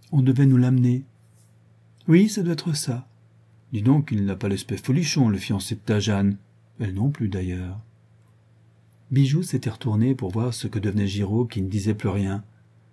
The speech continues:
Il suivait la jeune fille, l'adorant comme une idole. À ce moment, tandis que Pierrot, très occupé, regardait dans la direction du château, le petit bouquet de clématites se détacha du corsage et vint rouler aux pieds du professeur.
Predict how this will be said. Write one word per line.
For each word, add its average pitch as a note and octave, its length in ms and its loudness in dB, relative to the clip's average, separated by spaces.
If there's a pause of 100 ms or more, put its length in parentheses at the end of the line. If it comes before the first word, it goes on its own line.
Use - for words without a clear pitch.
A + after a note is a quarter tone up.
(400)
Il A#2+ 180 -4
suivait A#2+ 320 0
la F#2+ 80 -4
jeune G2+ 200 -2
fille, C3 260 0
l'adorant G#2 520 0
comme F#2+ 200 -4
une G2 140 -2
idole. G2 480 0 (880)
À C3 80 -6
ce - 140 0
moment, A2 460 2 (440)
tandis D3 260 2
que - 80 -2
Pierrot, B2 400 0
très G#2+ 280 -4
occupé, A2+ 420 0
regardait G#2 520 0
dans A#2 120 0
la G2 100 0
direction G2+ 420 0
du G2 100 -2
château, A2 520 -2 (1200)
le B2+ 140 2
petit C3 160 2
bouquet B2+ 260 0
de B2+ 80 0
clématites A2+ 480 0
se B2 100 -4
détacha A2+ 400 0
du B2 120 0
corsage C3+ 600 -2 (560)
et C3+ 80 0
vint B2 100 2
rouler A#2 260 2
aux B2 100 2
pieds C3+ 180 0
du A2 100 -2
professeur. F#2+ 720 -6